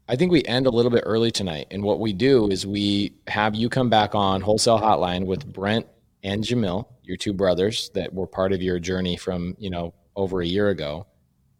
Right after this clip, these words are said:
And by that time, you and I have, like, some stuff to report on for our new endeavor.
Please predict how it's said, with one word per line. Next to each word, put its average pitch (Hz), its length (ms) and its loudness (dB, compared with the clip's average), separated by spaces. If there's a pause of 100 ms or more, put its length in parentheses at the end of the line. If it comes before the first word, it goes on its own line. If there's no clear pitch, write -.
(380)
And 107 160 0
by 107 180 6
that 131 260 4
time, 104 260 2
you 117 160 2
and 110 80 0
I 107 120 2
have, 104 280 0
like, 95 420 -2
some - 220 -2
stuff 104 300 0
to 95 100 -4
report 123 420 2
on 85 340 -2
for 98 280 0
our 90 100 0
new 95 220 -2
endeavor. 90 640 0